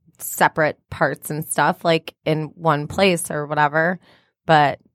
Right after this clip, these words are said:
maybe this guy, I'm assuming it's probably a white guy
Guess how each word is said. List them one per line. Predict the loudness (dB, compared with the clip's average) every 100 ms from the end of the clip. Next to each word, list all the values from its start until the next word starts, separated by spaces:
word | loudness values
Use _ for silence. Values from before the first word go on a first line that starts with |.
| _
maybe | -2 0 -2 -6 -2
this | 0 0 -4 -20 -4
guy, | 0 2 2
I'm | 0 -2
assuming | -2 2 2 4 2
it's | 0 -4
probably | -2 0 2 0 0
a | 0
white | 2 0 0
guy | 2 4 4 0